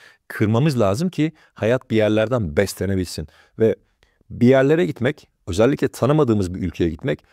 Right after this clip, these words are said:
bizi çok besleyen bir şey. Ee, başka insanlarla konuşmak oralarda ve başka kültürleri tanımak çok yararlı bir şey. Hem şimdi hem de hayatınızın ileriki dönemlerinde arkadaşlar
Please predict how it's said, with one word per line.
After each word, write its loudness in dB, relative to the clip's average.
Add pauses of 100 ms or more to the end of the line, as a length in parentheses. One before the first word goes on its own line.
(220)
bizi -2
çok -2
besleyen 0
bir -6
şey. -2 (720)
Ee, 2 (380)
başka -2
insanlarla 0 (160)
konuşmak -2
oralarda 0 (240)
ve -8
başka -2
kültürleri 0
tanımak -2 (1200)
çok 0
yararlı 0
bir -12
şey. -14 (460)
Hem 0
şimdi 0
hem 0
de 0
hayatınızın 0
ileriki 0
dönemlerinde -2
arkadaşlar -6